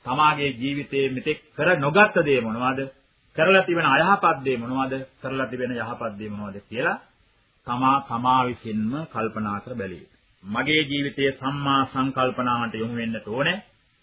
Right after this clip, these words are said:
මම සාරවත් ජීවිතයක් ගත කරන්න ඕනේ. මේ ලබාගත් මනුෂ්‍ය ජීවිතය තමයි නිවන් සඳහා යොමු කරවන්න පුළුවන් ජීවිතය.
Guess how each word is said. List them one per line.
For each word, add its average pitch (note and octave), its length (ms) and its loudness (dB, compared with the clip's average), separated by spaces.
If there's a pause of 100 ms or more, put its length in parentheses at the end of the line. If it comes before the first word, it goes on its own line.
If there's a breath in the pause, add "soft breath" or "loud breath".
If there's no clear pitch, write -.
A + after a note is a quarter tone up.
(500)
මම C3 300 4 (180)
සාරවත් E3+ 680 8
ජීවිතයක් C3 560 2
ගත G#2+ 220 -6
කරන්න G2 360 -6
ඕනේ. - 260 -18 (320)
මේ C3+ 200 -2
ලබාගත් C#3 520 4
මනුෂ්‍ය C3 360 -4
ජීවිතය B2+ 420 -4
තමයි C#3+ 400 -2 (680)
නිවන් E3+ 380 4
සඳහා E3+ 460 6
යොමු D#3 240 2
කරවන්න D3 400 2
පුළුවන් C#3 380 -2
ජීවිතය. A#2 360 -8